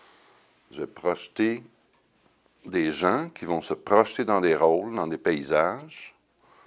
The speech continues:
Je vais l'enregistrer, puis je vais le reprojeter sur un écran. »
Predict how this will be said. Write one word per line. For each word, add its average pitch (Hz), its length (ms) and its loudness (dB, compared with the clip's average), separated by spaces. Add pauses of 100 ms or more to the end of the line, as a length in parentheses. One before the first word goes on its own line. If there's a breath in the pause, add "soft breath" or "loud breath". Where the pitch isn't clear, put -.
(100)
Je 78 160 -6
vais 76 100 2
l'enregistrer, 104 840 2
puis 90 120 -20
je 80 80 -8
vais 78 160 0
le 78 160 0
reprojeter 101 800 2
sur 78 240 -10
un 71 140 -8
écran. » 57 260 -10